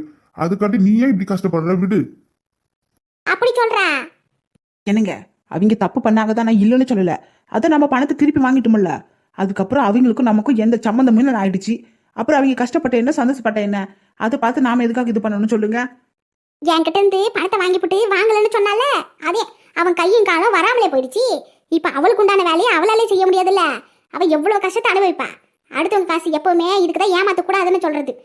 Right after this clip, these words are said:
Speaker 2: நமக்கு மேல ஒருத்தன் ஆண்டவன் இருக்கான், அவன் பாத்துக்குவான் அத்தனை பேரையும்.
Speaker 3: தப்பு அவங்க மேல மட்டும் இல்ல அத்தை. அவங்க தான் வந்து பணத்தை கேட்டாங்கன்னா நீங்க தானே எடுத்து கொடுத்தீங்க.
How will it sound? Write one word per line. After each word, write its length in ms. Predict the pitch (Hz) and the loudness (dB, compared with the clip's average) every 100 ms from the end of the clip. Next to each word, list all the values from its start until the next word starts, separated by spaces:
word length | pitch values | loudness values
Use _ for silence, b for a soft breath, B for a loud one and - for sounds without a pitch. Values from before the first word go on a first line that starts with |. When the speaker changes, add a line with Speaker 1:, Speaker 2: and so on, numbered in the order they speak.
| b b | b b
Speaker 2:
நமக்கு 320 | 285 285 349 427 | -2 0 2 2
மேல 200 | 359 381 | 2 0
ஒருத்தன் 340 | 370 339 427 339 | -2 -2 -2 0
ஆண்டவன் 340 | 370 370 403 | -2 0 0
இருக்கான், 260 | 349 359 - _ _ _ | 0 -4 -10 _ _ _
அவன் 280 | 294 277 349 | -4 0 0
பாத்துக்குவான் 420 | 349 370 359 339 | 0 -2 -4 -4
அத்தனை 240 | 302 302 330 | -4 -2 0
பேரையும். 380 | 330 330 302 - _ _ _ _ _ - | 0 0 -2 -8 _ _ _ _ _ -6
Speaker 3:
தப்பு 260 | 202 - 240 240 | -6 0 0 2
அவங்க 220 | 220 240 | 2 4
மேல 180 | 214 220 | 2 2
மட்டும் 240 | 208 254 | 0 0
இல்ல 100 | 226 | 0
அத்தை. 240 | 226 226 202 208 _ _ - | -2 -4 -6 -6 _ _ -6
அவங்க 220 | 208 247 | 0 2
தான் 140 | 254 247 | 2 2
வந்து 140 | 247 | 0
பணத்தை 200 | 226 240 | -2 -2
கேட்டாங்கன்னா 380 | 226 220 220 254 | -4 -4 -2 0
நீங்க 220 | 240 247 | 2 2
தானே 200 | 247 269 | 2 2
எடுத்து 160 | 240 254 | 0 -2
கொடுத்தீங்க. 340 | 233 220 233 | -4 -4 -2